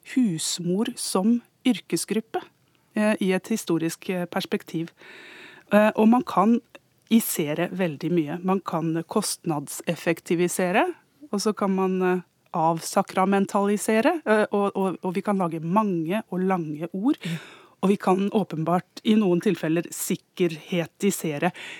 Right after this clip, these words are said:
Speaker 1: Men, men det skurrer lite grann, eh,
Speaker 2: Ja.
Speaker 1: denne her. Og, og jeg lurer på, jeg, om dette her kan være fordi vi er aller mest vant til at det første leddet er et, eh, adjektiv, noe som beskriver noe. Eh,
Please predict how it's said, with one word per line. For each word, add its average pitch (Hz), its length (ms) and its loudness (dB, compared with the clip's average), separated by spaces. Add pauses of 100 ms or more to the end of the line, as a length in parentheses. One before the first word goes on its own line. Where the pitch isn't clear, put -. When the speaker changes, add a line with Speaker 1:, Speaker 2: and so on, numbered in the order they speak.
(240)
Speaker 1:
Men, 226 260 4
men 202 200 4
det 233 100 4
skurrer 175 400 0
lite 185 260 -4
grann, 143 300 -4 (140)
eh, 196 180 0
Speaker 2:
Ja. 185 60 2
Speaker 1:
denne 165 240 2
her. 139 340 -10
Og, - 180 -2 (360)
og 202 60 4
jeg 190 160 2
lurer 202 380 0
på, - 260 -2
jeg, 240 180 2
om 190 160 -2
dette 196 240 -4
her 165 160 -4 (180)
kan 202 440 0 (260)
være 175 460 -2
fordi 180 800 -4 (760)
vi 196 160 0
er 185 180 0 (400)
aller 190 340 4
mest 180 340 0
vant 156 320 -4
til 185 200 0
at 180 140 -4
det 196 100 -2
første - 300 -4
leddet 156 300 -2
er 147 220 -4
et, - 340 -12
eh, 175 160 2
adjektiv, 185 600 -4
noe 196 160 2
som 165 200 -2
beskriver 160 480 -2
noe. 170 240 2 (920)
Eh, 185 200 4